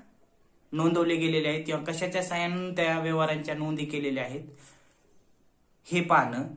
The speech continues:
आणि त्यांची सकसपणे चौकशी करणं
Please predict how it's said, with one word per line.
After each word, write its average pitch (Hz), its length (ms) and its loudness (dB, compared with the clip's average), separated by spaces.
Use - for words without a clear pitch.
आणि 147 360 0
त्यांची 180 680 2
सकसपणे - 2500 2
चौकशी 180 500 4
करणं 170 480 -2